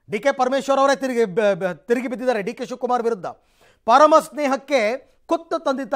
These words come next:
ಡಿ ಕೆ ಶಿವಕುಮಾರ್ ಅವರ ಏಕಪಕ್ಷೀಯ ನಡೆ, ಪಕ್ಷದೊಳಗಿನ ಬೆಂಕಿ, ಪಕ್ಷದೊಳಗಿನ ಅಸಮಾಧಾನ,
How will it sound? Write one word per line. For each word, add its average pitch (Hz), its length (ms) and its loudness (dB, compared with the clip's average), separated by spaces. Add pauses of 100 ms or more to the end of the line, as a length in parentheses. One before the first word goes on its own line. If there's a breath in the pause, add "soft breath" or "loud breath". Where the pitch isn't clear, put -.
ಡಿ 226 180 -6
ಕೆ 254 180 -4
ಶಿವಕುಮಾರ್ 233 420 -6
ಅವರ 214 160 -4
ಏಕಪಕ್ಷೀಯ 208 680 -10
ನಡೆ, 165 500 -12 (120)
ಪಕ್ಷದೊಳಗಿನ 190 840 -10
ಬೆಂಕಿ, 165 460 -18 (240)
ಪಕ್ಷದೊಳಗಿನ 196 680 -8
ಅಸಮಾಧಾನ, 202 520 -6